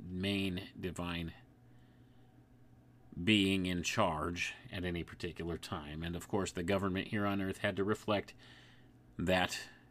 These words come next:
as above. So as above, so below. We see that notion coming into play. And this is what was said, and this is why they said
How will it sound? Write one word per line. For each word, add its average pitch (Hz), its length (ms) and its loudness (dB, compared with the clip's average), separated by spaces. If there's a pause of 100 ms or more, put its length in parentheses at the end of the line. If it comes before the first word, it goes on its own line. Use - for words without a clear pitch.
(140)
as 90 240 2
above. 73 520 -2 (400)
So - 200 -12
as 78 180 -6
above, 87 360 -2
so 90 260 0
below. 90 500 0 (1500)
We 82 120 2
see 95 180 4
that 92 260 4
notion 92 380 0
coming 104 280 0
into 101 180 2
play. 87 420 0 (580)
And 98 160 0
this 113 160 4
is 117 120 4
what 120 160 6
was 135 180 6
said, 123 300 8
and 110 140 4
this 110 180 0
is 101 100 -2
why 117 180 4
they 101 140 4
said 123 320 2